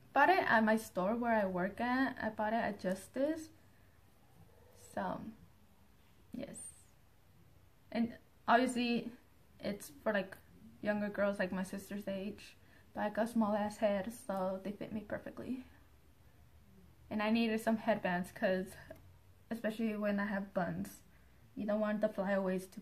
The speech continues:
like, be on your face. That's about it, you guys. I pretty much don't really buy much, as you guys know. Like I said, I'm a broke ass bitch. And I'm trying to save. So,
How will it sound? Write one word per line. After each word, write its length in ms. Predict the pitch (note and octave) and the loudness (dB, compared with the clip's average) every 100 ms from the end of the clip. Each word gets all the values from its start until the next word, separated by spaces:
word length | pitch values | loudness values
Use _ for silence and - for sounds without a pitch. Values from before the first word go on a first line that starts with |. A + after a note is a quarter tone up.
| - | -12
like, 220 | G3 - | -10 -10
be 240 | - - - | -10 -12 -12
on 100 | - | -14
your 100 | - | -14
face. 200 | - - | -14 -12
That's 220 | - D4 G4 | -8 -8 -8
about 320 | G4+ G#4 F4+ | -8 -4 0
it, 260 | C4 A#3+ | 0 -2
you 100 | - | -4
guys. 460 | B3+ C4 B3+ C4 C4 - - - | 0 2 4 2 0 -4 -12 -4
I 720 | A#3+ A#3+ B3 B3+ B3+ B3+ B3+ B3+ | 2 4 4 2 0 -2 -4 -6
pretty 200 | - D4+ | -2 2
much 180 | D4+ D#4 - - - - - - - | 2 2 -4 -10 -12 -14 -18 -14 -4
don't 160 | A3+ | -2
really 200 | A#3 A#3 | 0 0
buy 280 | A3+ F#3 G3 | 2 2 4
much, 320 | B3 B3+ B3+ | 4 2 0
as 120 | A3+ | -4
you 60 | G#3+ | -4
guys 240 | G3+ G3+ G3 | -4 -2 -2
know. 220 | F#3 G#3 | -2 0
Like 160 | G3+ F#3+ | -2 -4
I 40 | |
said, 180 | F#3+ F#3 | -4 -4
I'm 140 | F#3+ | -2
a 60 | F#3+ | -4
broke 300 | F#3+ F3+ F3+ | -4 -4 -4
ass 240 | F#3 F#3+ | -4 -6
bitch. 500 | - F3+ G#3 G#3+ - - - - - - - - - - | -8 -8 -8 -10 -16 -20 -20 -20 -20 -20 -20 -20 -20 -2
And 560 | A3 A3 A3+ A3 G3+ - - - - | 4 8 8 6 2 -4 -12 -6 0
I'm 140 | A3 | 2
trying 240 | - A3+ | 4 4
to 100 | A#3+ | 4
save. 420 | B3+ A#3 C#4+ A3+ - - _ _ - _ _ - - - - - - _ - _ - _ _ - | 0 0 0 0 -4 -16 _ _ -20 _ _ -20 -20 -20 -20 -20 -20 _ -20 _ -20 _ _ -14
So, 520 | A#3 - A#3+ A3 A3+ | -8 2 6 6 4